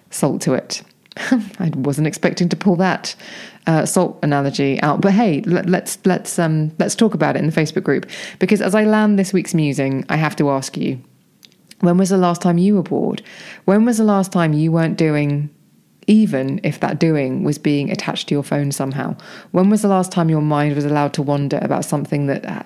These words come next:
wasn't directly in front of you? I would be so curious to know. And do you embrace being bored,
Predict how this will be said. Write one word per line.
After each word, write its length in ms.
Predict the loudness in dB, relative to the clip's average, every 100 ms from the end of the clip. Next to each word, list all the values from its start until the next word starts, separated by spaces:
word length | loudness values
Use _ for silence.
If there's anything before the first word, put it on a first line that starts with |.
| -12
wasn't 520 | -6 0 0 2 -2 0
directly 400 | -2 0 -2 -4
in 80 |
front 280 | -2 -4 -4
of 80 | -4
you? 220 | -4 -4 -2
I 140 | 0
would 140 | 0 0
be 100 | -4
so 320 | -2 0 -2
curious 520 | -2 -2 0 -2 -6
to 100 | -6
know. 280 | -4 -2 -6 -10 -16 -16 -2
And 200 | 0 2
do 100 | 2
you 640 | 2 2 2 2 2 2
embrace 520 | 0 -2 0 0 -2
being 280 | 0 0 2
bored, 440 | 0 2 2 0